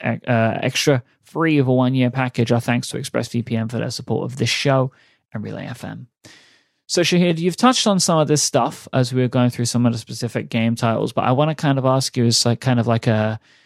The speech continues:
just from a broad kind of overview, what are the typical things that can lead to delays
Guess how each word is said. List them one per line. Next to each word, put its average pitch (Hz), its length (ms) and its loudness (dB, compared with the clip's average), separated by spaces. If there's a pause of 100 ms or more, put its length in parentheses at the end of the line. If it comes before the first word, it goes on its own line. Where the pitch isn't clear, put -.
(200)
just - 160 -4
from 233 180 4
a 170 60 4
broad 202 560 0 (500)
kind 151 180 2
of 139 200 2
overview, 110 760 0 (360)
what 202 180 6
are 226 80 2
the 196 100 -4
typical 208 440 2
things 113 640 0
that 127 120 -2
can 120 200 -2
lead 120 260 2
to 123 80 -4
delays 107 800 0